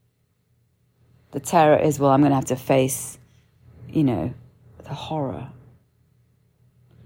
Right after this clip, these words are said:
And if I face the horror, I die." Right? You don't die. Because the medicine is rebuilding your strength, right, throughout. You are being pulled out of the pot.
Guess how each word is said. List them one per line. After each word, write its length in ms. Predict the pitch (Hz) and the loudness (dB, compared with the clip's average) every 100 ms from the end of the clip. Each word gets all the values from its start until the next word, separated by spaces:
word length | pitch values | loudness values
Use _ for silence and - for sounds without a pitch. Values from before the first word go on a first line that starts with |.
| - | -4
And 100 | 151 | -2
if 120 | 143 | -2
I 80 | 147 | -4
face 280 | 143 143 - | -2 -2 -4
the 60 | |
horror, 300 | 147 143 131 | -6 -4 -4
I 180 | - - | -6 -8
die." 480 | - - - - - - _ _ _ _ _ _ _ _ _ _ _ _ _ _ _ _ _ - | -8 -10 -10 -12 -18 -20 _ _ _ _ _ _ _ _ _ _ _ _ _ _ _ _ _ -20
Right? 180 | 170 175 - - - _ | -16 -16 -20 -20 -20 _
You 80 | 170 | -6
don't 320 | 208 190 - | -2 -2 -4
die. 460 | 151 135 120 98 139 _ _ _ _ _ _ _ _ _ _ _ _ _ _ _ _ _ _ _ _ - _ _ 226 | -8 -8 -10 -12 -16 _ _ _ _ _ _ _ _ _ _ _ _ _ _ _ _ _ _ _ _ -20 _ _ -6
Because 80 | |
the 60 | 226 | -2
medicine 400 | 220 220 226 202 | 0 0 -2 -4
is 160 | 180 180 | -4 -4
rebuilding 520 | 175 170 160 156 147 | -4 -2 -2 -2 -4
your 120 | 143 | -4
strength, 560 | - 240 165 - - - | -8 -4 -4 -6 -14 -12
right, 320 | 143 202 - | -8 -8 -8
throughout. 400 | - 147 123 113 _ _ _ _ _ _ _ _ _ _ _ _ _ _ _ _ _ _ _ _ _ _ _ - - | -10 -8 -8 -12 _ _ _ _ _ _ _ _ _ _ _ _ _ _ _ _ _ _ _ _ _ _ _ -20 -8
You 100 | - | 2
are 80 | 196 | 2
being 220 | 190 175 | 4 -2
pulled 240 | - 190 170 | -2 -4 0
out 220 | 147 156 | -2 -2
of 60 | 139 | -10
the 80 | |
pot. 560 | 113 - - - - | -12 -8 -6 -8 -16